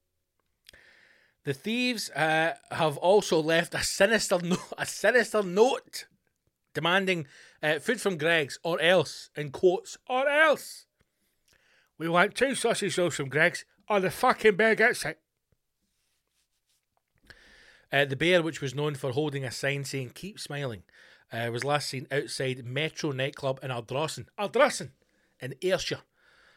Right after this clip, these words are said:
uh, on Friday evening at around six thirty P M. The ransom note, which has been posted repeatedly across the town, said, "We have your bear rainbow. So pay up, you fucking cunts.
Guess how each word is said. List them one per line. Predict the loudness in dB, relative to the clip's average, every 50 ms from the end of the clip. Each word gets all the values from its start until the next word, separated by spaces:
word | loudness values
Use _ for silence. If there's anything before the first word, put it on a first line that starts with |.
| _ _ _ _ _ _ -4
uh, | -4 -2 -2 -2
on | -4 -6
Friday | -4 -2 -2 -2 -2 -2 -4 -4
evening | -4 -4 -4 -4
at | -4 -2 -2 -2
around | -2 -4 -6
six | -6 -6 -6 -6 -6 -10 -14
thirty | -8 -4 -4 -4 -4 -4 -8 -12
P | -10 -12 -14 -14 -12 -8
M. | -4 -2 -2 -2 -4 -6 -10 _ _ _ _ _ _ _ _ _ _ _ _ _ _ _ _ _
The | -2 2
ransom | 2 2 2 2 -2 -4 0 2
note, | 4 4 4 2
which | 0 -4 -4 -4
has | -6 -6
been | -6 -6 -4
posted | -2 -2 -2 -2 -4 -8 -8
repeatedly | -8 -6 -6 -6 -6 -6 -4 -2 -2 -2
across | -2 -4 -4 -4 -6
the | -8
town, | -6 -4 -4 -4 -4 -4
said, | -4 -4 -6 -6
"We | -6 -8 -6 -6 -6
have | -6 -6 -6 -4 -2 -2 -2 -4 -4 -6
your | -6 -4 -2 -2 -2
bear | -4 -4 -2 0 0 0 0 -2 -6 -10 -6
rainbow. | -2 -2 -2 -2 -2 -2 -2 -2 -2 -2 -4
So | -4 -6 -2
pay | 6 10 10 10 10
up, | 10 6 2
you | -2 -6
fucking | -4 -2 -2 -2 -2 -4 -6 -8 -4
cunts. | -2 0 0 0 0 -4